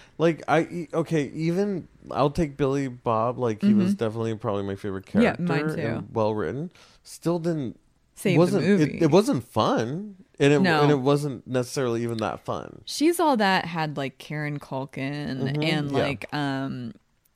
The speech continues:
Speaker 2: the fun, like, uh, flashback kind of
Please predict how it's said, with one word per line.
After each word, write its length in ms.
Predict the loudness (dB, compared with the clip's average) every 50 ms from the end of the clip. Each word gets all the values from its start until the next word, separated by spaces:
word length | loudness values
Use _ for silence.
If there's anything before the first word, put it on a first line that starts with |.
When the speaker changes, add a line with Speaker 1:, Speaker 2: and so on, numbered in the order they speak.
| -16 -16 _ _
Speaker 2:
the 140 | -2 -2 -2
fun, 540 | -2 0 -2 -2 -2 -2 -2 -4 -4 -6 -8 -10 _ _
like, 380 | -8 -6 -6 -6 -6 -8 -10 -8
uh, 360 | -8 -6 -6 -4 -4 -6 -6 -8 -10 -12 -16
flashback 640 | -10 -6 -6 -4 -4 -6 -6 -6 -4 -4 -4 -6 -8 _ _ _ _ _
kind 240 | -6 -4 -4 -4 -4
of 200 | -6 -10 -12 _